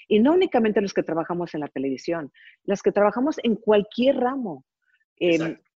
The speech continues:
Speaker 1: s-, en cualquier ramo, no importa lo que hagas, siempre va a haber alguien, no solamente tus hijas, sino alguien, eh, más joven, em,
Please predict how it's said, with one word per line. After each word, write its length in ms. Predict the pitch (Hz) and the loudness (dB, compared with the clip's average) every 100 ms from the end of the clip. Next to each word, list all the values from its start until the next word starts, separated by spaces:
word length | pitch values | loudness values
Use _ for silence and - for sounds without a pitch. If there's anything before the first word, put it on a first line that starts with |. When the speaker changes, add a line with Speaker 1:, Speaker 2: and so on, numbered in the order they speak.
| _ _ | _ _
Speaker 1:
s-, 340 | 190 - - - - | -16 -8 -6 -6 -2
en 160 | 220 | -4
cualquier 460 | 202 233 233 311 311 | 2 0 2 0 2
ramo, 180 | 311 247 | 2 0
no 80 | |
importa 340 | 269 269 311 320 | -2 -2 -2 0
lo 140 | 240 | 0
que 120 | 214 | 0
hagas, 280 | 226 247 190 | -4 -2 -6
siempre 460 | - - 269 262 285 | -6 -2 -2 0 0
va 60 | |
a 40 | 262 | 2
haber 160 | 247 | 2
alguien, 320 | 226 214 175 151 | 2 2 0 -6
no 100 | 165 | -6
solamente 440 | 202 196 196 202 | -6 -4 -4 -4
tus 280 | - 185 - | -6 -8 -8
hijas, 240 | 233 185 | -8 -8
sino 220 | - 165 - | -8 -12 -2
alguien, 320 | 190 196 196 - - _ _ | -2 0 -2 -6 -20 _ _
eh, 160 | 165 160 | -4 -4
más 200 | 185 196 | -2 -2
joven, 420 | - 202 220 262 311 _ _ _ | 0 0 0 -4 -10 _ _ _
em, 380 | 160 156 151 | -2 -2 -4